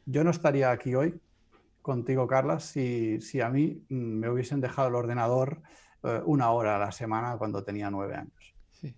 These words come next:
Speaker 1: ¿no? Y ahora dirás, "Hombre, pero esto no es bueno". Mm, evidentemente no es bueno dar de un ordenador todas las horas ilimitadas a un niño,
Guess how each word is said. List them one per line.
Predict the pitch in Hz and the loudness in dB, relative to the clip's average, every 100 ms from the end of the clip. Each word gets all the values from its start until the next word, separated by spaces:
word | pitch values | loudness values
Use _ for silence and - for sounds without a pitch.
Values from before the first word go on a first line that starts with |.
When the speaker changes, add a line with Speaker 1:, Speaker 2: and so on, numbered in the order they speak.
| _ | _
Speaker 1:
¿no? | 147 214 - | -8 -6 -2
Y | |
ahora | 113 104 | 0 0
dirás, | 104 104 - | 0 -4 -6
"Hombre, | - 226 247 | -6 -6 -4
pero | 135 123 | -2 -2
esto | 123 170 165 147 | 0 2 4 4
no | 135 | 2
es | 110 | 2
bueno". | 151 208 135 - _ _ _ | 2 2 -2 -12 _ _ _
Mm, | 120 107 101 98 95 107 _ _ _ _ _ _ _ | -10 -6 -4 -4 -6 -10 _ _ _ _ _ _ _
evidentemente | 127 120 135 139 139 139 156 131 | -4 0 2 2 2 2 2 0
no | 120 113 | -2 -4
es | 107 | -2
bueno | 123 127 147 | 0 0 0
dar | 104 98 - - | 0 -4 -14 -10
de | 113 | -6
un | 110 | -2
ordenador | 107 110 117 120 | 0 0 0 0
todas | 117 | -2
las | 101 - | -2 -2
horas | 113 104 | -4 -4
ilimitadas | 117 107 107 107 110 | -6 -6 -2 -2 -2
a | 113 | -4
un | 117 | 2
niño, | 143 156 277 | 4 4 0